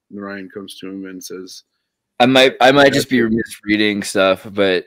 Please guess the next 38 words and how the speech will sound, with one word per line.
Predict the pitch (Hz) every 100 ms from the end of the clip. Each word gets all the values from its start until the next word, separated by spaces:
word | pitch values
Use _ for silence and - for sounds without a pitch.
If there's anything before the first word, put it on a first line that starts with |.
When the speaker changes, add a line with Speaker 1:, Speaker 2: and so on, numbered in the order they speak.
| -
Speaker 2:
the | 117
waters | 110 120 127 127 117
are | 110
called | 127 110 104
Nara, | 104 110 110 107
for | - 101
the |
waters | 98 98 104 107 104
are | 101
indeed | 101 104 104 95
the | 101
offspring | 101 110 - 107 98
of |
Nara, | 95 92 92 90 82 -
as | 98 92
they | 95 92
were | 95 95 92
his | 104 90
first | - 104 98 95
residents, | 95 95 92 90 87 -
Ayayana. | 92 92 92 95 95 90 82 85 _ _ _ _ _ -
And | 101 101
he | 101 110
then | 101 104
is | 104 -
called | 107 95 90
Narayana, | 92 92 92 87 85 92 _ _ _ _ _ _ -
Narayana. | 101 95 92 95 92 90 90 _ _ _ _ _ -
Speaker 1:
Yeah, | 135 147 -
so | 165
there's | 175 175
so | 175 170
many | 170 165
of | 160 139
these | 139 127
kind | 135 131 127
of, | 120
like, | 123 117